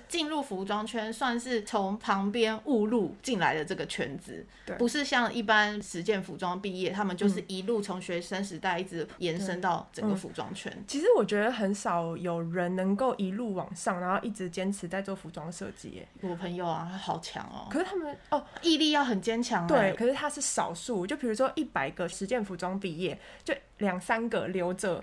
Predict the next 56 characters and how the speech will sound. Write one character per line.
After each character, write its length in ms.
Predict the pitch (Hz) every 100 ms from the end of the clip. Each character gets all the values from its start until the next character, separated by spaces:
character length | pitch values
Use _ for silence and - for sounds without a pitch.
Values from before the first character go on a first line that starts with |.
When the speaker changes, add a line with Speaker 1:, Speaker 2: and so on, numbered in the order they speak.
| -
Speaker 2:
还 160 | - 196
是 120 | 233
在 120 | 240
做 140 | 220
服 120 | 208 180
装 160 | 185
设 140 | 190 196
计， 120 | 190
然 100 | 185
后 80 | 233
其 160 | -
他 140 | 214 254
全 340 | - 233 208
部 140 | 226 277
都 120 | 254
转 280 | 247 175 170
行 260 | 170 156
了。 220 | 175 165 -
Speaker 1:
大 80 | 302
概 140 | 285
最 200 | 277 262
多 160 | 240 226
大 140 | 214
概 100 | 208
就 80 | 220
去 60 | 208
做 260 | - 208
造 180 | 202 180
型 220 | 170 165
师。 280 | 160 - 147 185 - 180
Speaker 2:
好， 120 | 190
Speaker 1:
嗯。 40 |
Speaker 2:
比 60 | 190
如 60 | 202
说 140 | 262
三 320 | 262 254 233
四 180 | 240 247
个 80 | 214
做 180 | - 233
服 180 | - 185
装 180 | 208
设 200 | 226 285 320
计， 240 | - 311 -
<laughs> 120 | -
两 200 | 208 180
三 200 | 196 233
个 80 | 226
做 160 | 208 247
造 200 | - 269
型 220 | 208 370 285
师， 260 | - 294 -
<laughs> 120 | 659 587
其 180 | 349
他 160 | 285 330
全 340 | - 277 285
部 60 | 330